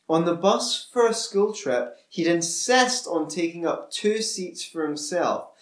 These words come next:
In the lunchroom, he'd gobble his sandwich and stick out his tongue with half-chewed food still on it and laugh. I found myself saying his name over and over again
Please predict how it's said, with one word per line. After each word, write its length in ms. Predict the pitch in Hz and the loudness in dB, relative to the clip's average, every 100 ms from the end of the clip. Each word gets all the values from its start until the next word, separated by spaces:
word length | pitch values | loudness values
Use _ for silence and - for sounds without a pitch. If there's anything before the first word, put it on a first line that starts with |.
| - _ | -20 _
In 140 | - 135 | -4 0
the 100 | 127 | 0
lunchroom, 800 | 127 147 185 - 202 226 240 - _ | 4 4 2 0 0 0 -2 -12 _
he'd 240 | 165 147 | -12 -2
gobble 380 | 175 170 170 175 | 4 6 6 4
his 200 | 165 160 | 2 0
sandwich 560 | 156 151 151 139 123 - | 0 2 2 0 -2 -4
and 160 | 143 135 | -4 -4
stick 480 | - - 190 185 | -4 -2 0 2
out 120 | 190 170 | 2 0
his 200 | 160 - | -2 -4
tongue 360 | 170 156 139 | -2 -2 0
with 120 | 131 135 | -4 -4
half-chewed 680 | 165 170 170 - 180 156 - | 0 0 0 -6 -2 0 -2
food 400 | - 165 151 - | -4 -2 -2 -4
still 420 | - - 139 127 | -8 -2 0 0
on 100 | 123 | 0
it 120 | 120 | -2
and 180 | 120 120 | -4 -2
laugh. 400 | 139 147 117 - - _ _ _ _ _ _ - | 4 4 4 -2 -14 _ _ _ _ _ _ -14
I 60 | 147 | -4
found 300 | 196 214 226 | 0 2 0
myself 460 | 220 - 190 - | -2 0 -2 0
saying 440 | - - 170 165 160 | -4 -2 0 0 0
his 200 | - 143 | -6 -4
name 440 | 151 147 135 - | -2 -2 -4 -4
over 560 | 160 170 180 170 165 147 | 0 0 0 2 2 2
and 260 | 135 131 - | -2 -6 -4
over 480 | 160 170 175 175 165 | 0 0 -2 -2 0
again 540 | 139 127 120 117 - | 0 0 0 0 -2